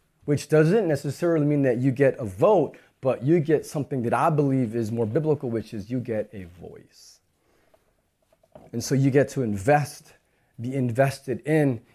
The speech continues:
and be encouraged as you encourage others. If this is something that is hard for you, if you're like, "Okay, I hear it, I have to process, this is weird and different,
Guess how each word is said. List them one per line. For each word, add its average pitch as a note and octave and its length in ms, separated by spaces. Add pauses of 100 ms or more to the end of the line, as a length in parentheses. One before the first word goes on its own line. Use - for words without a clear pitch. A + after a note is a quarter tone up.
and A2+ 240
be C3 240
encouraged C3+ 680
as B2 200
you B2 140
encourage A#2+ 520
others. A#2 560 (1200)
If C3+ 180
this F#3+ 220
is D#3+ 60
something A3+ 320
that E3+ 160
is D#3 100
hard F#3 480
for - 200
you, G#2+ 200
if - 80
you're D3+ 80
like, C3 240
"Okay, E3 340
I C#3 140
hear F#3+ 300
it, G#3+ 220
I B2 60
have C#3 140
to C#3 80
process, F#3+ 540
this B2+ 260
is A2 80
weird G3+ 480
and A#2 160
different, E3+ 520